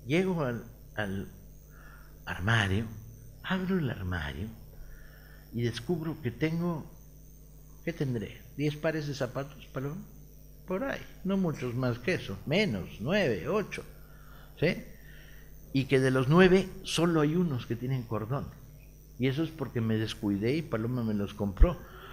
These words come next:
¿sí? ¿Y por qué? Y entonces digo,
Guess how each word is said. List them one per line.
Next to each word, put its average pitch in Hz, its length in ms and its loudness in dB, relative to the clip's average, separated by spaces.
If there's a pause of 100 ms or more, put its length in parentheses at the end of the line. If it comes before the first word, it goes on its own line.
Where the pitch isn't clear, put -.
(560)
¿sí? 135 220 2 (840)
¿Y - 80 -6
por 139 200 -4
qué? 175 160 -4 (1080)
Y 113 60 0
entonces 123 340 2
digo, 113 260 0